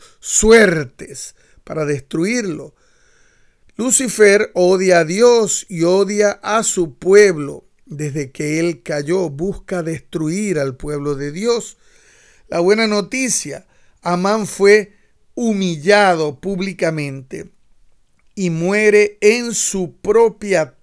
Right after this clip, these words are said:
trampa. Lucifer será destruido, el destino del malvado. Finalmente, Jueves nos habla de "para esta hora".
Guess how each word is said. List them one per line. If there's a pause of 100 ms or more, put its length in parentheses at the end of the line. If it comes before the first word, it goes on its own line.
(160)
trampa. (540)
Lucifer (320)
será
destruido, (200)
el
destino (440)
del
malvado. (580)
Finalmente, (340)
Jueves (420)
nos
habla
de (160)
"para
esta (200)
hora".